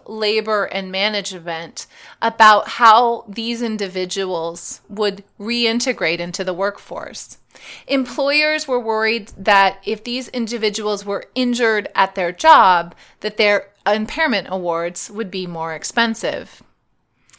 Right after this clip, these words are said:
Labor was worried that veterans who had a impairment or a disability would be disadvantaged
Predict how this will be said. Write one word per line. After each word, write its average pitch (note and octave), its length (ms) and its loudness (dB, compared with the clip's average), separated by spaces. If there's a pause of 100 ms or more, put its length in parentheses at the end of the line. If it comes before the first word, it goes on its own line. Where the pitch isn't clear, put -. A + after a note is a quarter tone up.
(300)
Labor A#3+ 520 4
was G#3+ 200 -2
worried F#3+ 600 -2
that G3 240 -2
veterans F#3+ 760 -4 (120)
who G#3+ 120 -8
had G3 640 4
a F3+ 360 -6 (240)
impairment F#3 640 -6
or E3+ 120 -8
a E3+ 60 -8
disability G#3 840 -2 (300)
would G#3+ 180 -4
be A3 160 -4
disadvantaged G3+ 1200 -2